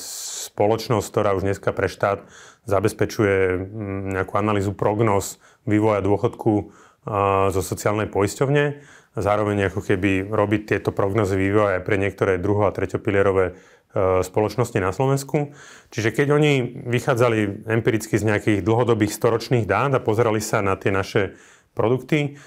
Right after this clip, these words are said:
na to, ako je, ako je nastavená poplatková štruktúra. Pretože treba si povedať, že napríklad náš, e, alebo teda poplatková štruktúra, e, Finaxu je na úrovni nula celá sedemdesiatdva percenta, kdežto poplatková štruktúra aktuálnych,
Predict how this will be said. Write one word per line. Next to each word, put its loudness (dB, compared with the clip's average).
na 2
to, 0
ako 0
je, 0
ako -2
je 4
nastavená 2
poplatková 0
štruktúra. -2
Pretože -2
treba 2
si -4
povedať, 0
že 0
napríklad 0
náš, 0
e, 2
alebo 2
teda 0
poplatková 0
štruktúra, 0
e, 2
Finaxu 0
je 2
na 0
úrovni 2
nula 2
celá 0
sedemdesiatdva 2
percenta, -2
kdežto -2
poplatková 0
štruktúra 0
aktuálnych, 0